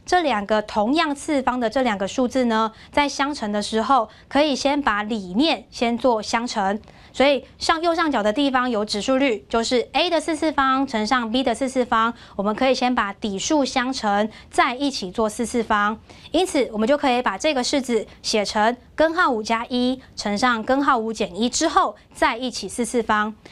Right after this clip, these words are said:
那我们先看一下括号里面是什么好了。括号里面呢是 A 加 B 乘以 A 减 B，所以可以利用乘法公式写成A平方减B平方，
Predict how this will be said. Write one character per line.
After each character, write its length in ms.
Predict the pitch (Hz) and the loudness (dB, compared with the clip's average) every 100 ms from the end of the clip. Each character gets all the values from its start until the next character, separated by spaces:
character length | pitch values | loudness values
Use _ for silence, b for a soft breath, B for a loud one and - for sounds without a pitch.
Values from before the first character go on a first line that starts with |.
| B | B
那 80 | 381 | 0
我 60 | 403 | 0
们 60 | |
先 80 | 330 | 0
看 160 | 330 370 | -2 0
一 40 | |
下 120 | 359 | 0
括 200 | 339 320 | 2 2
号 180 | 330 359 | 4 2
里 140 | 247 214 | 0 0
面 120 | 277 | 0
是 140 | 277 | 0
什 140 | 277 202 | 0 0
么 100 | 202 | 0
好 140 | 196 | 2
了。 200 | 214 214 - B B B | 0 -2 -6 B B B
括 100 | 262 | 2
号 140 | 311 | 2
里 140 | 262 226 | 0 0
面 160 | 262 | 2
呢 200 | 240 233 | 2 2
是 280 | 233 262 233 220 | 0 0 0 -2
A 200 | 233 233 | -2 -2
加 340 | 240 220 214 | 0 0 0
B 300 | 208 220 220 | -2 -2 -2
乘 180 | - 214 | -2 -2
以 220 | 208 - 240 | -2 -4 -2
A 200 | 233 240 | -2 -2
减 380 | - 202 185 | -2 -4 -2
B， 320 | 196 233 233 - B | -2 0 -2 -6 B
所 140 | 254 | 2
以 140 | 233 220 | 2 0
可 140 | - 311 | 0 0
以 80 | 285 | 2
利 120 | 302 | 2
用 160 | 302 | 2
乘 220 | 285 226 247 | 0 -2 0
法 180 | 214 | -2
公 200 | 202 226 | -2 -4
式 260 | 240 277 202 | -2 0 0
写 220 | - 190 | -2 -6
成 280 | - 208 214 214 | 0 0 0 0
A 160 | 320 | -2
平 180 | 339 294 | 0 0
方 260 | 302 302 285 | 0 0 -2
减 340 | 233 208 190 | -2 -2 0
B 140 | 226 262 | -2 0
平 200 | 220 214 | 0 2
方， 240 | 226 | 0